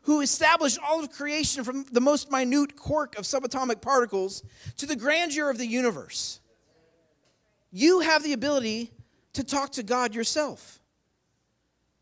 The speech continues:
And then we get to do that as brothers and sisters. A commonality, a community.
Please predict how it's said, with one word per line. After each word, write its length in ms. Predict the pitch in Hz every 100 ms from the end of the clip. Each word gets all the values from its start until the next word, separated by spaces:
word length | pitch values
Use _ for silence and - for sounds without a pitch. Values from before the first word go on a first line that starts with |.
| _ _ _ _ -
And 100 | 285
then 100 | 320
we 80 | 320
get 140 | 320
to 80 | 294
do 180 | 247 330
that 180 | 294 269
as 100 | 233
brothers 380 | 196 285 285 240
and 120 | 240
sisters. 680 | 302 277 208 127 - - - _ _ _ _ _ _ _ _ _ _ _ _ _ _ _ _
A 80 | 220
commonality, 680 | - 285 285 277 285 277 208
a 80 | 196
community. 680 | - 254 269 247 147 98